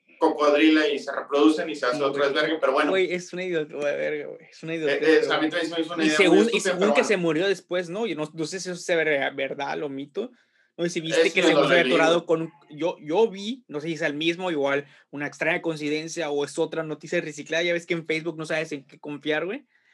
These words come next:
Speaker 2: Siento
Speaker 1: Sí,
Speaker 2: que
Speaker 1: claro.
Speaker 2: una compañera del trabajo, pues, estaba este mame, era como al siguiente día, una cosa por el estilo. El chiste que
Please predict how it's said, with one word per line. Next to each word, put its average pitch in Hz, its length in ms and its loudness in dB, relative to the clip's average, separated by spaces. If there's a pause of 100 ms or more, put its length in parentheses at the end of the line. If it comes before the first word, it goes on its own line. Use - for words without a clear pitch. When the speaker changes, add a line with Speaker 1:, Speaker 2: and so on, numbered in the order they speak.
(300)
Speaker 2:
Siento 214 200 -10
Speaker 1:
Sí, 160 60 0
Speaker 2:
que 185 80 6
Speaker 1:
claro. 147 260 4
Speaker 2:
una 190 220 0
compañera 170 360 0
del 180 120 -2
trabajo, 170 540 -2
pues, - 160 -20
estaba 151 240 -4
este 165 180 -6
mame, 160 400 -2
era 165 160 0
como 135 360 -10
al 131 120 -8
siguiente 139 380 -4
día, 160 340 0
una 156 180 -8
cosa 160 280 -8
por 151 100 -6
el 143 60 -6
estilo. 175 320 -10
El 175 60 -12
chiste 156 280 -14
que 143 340 -4